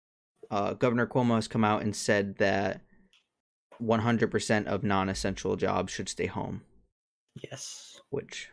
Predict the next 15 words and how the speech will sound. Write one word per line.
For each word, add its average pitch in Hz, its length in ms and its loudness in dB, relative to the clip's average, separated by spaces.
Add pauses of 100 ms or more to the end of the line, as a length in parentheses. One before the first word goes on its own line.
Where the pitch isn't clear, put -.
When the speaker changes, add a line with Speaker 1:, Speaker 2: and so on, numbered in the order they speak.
Speaker 1:
again, 98 320 -2 (140)
both 113 320 2
our 113 120 4
jobs 104 300 2
are 101 80 4
considered 101 420 0
essential. 98 540 0 (640)
Um, 95 400 -6
so 92 320 -4 (100)
we 156 160 2
are 175 80 4
both 165 200 2
still 143 200 2
working, 127 460 2
but 95 340 2